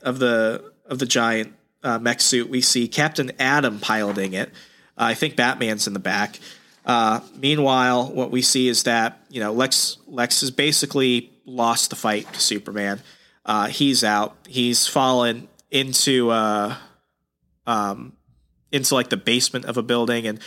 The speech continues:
oh, I, I was wrong. So Batman is not in, in the mech suit. It's Captain Atom in the mech suit because he could take the blast.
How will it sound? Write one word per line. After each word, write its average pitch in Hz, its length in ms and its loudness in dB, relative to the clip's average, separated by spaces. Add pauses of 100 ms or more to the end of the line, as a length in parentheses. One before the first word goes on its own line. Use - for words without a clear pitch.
(200)
oh, 165 120 2
I, 147 220 2
I - 20 2
was 156 240 2
wrong. 120 220 2
So 131 140 2
Batman 147 440 0
is 127 160 0
not 131 440 2
in, 123 460 -2 (260)
in 143 120 0
the 131 60 2
mech 117 200 0
suit. 110 140 0
It's - 100 -6
Captain 147 320 0
Atom 123 280 2
in 117 60 -8
the 117 60 -2
mech 113 180 0
suit 117 220 -2
because 110 240 0
he 127 80 0
could 120 120 -6
take 107 180 -4
the 107 60 -8
blast. - 460 -4